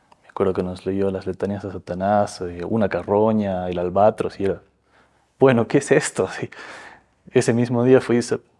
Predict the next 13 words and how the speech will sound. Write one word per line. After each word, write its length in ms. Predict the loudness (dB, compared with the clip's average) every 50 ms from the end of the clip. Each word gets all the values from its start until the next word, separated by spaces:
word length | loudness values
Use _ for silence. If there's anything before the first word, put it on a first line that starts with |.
| _ _ _ -8
a 120 | -6 -4
buscar 380 | -2 -2 -2 -2 2 4 4 4
entre 180 | 4 2 2
los 140 | 2 2 2
libros 280 | 2 2 2 2 2 0
de 120 | 0 -2
la 60 | 0
biblioteca 400 | -2 0 -2 0 0 0 0 0
en 80 | 0 -2
mi 80 | -2 2
casa 360 | 2 2 2 2 0 -2 -2
y 80 | -2
tenía 600 | -4 -6 -8 -8 -6 -6 -6 -6 -6 -8 -10 -14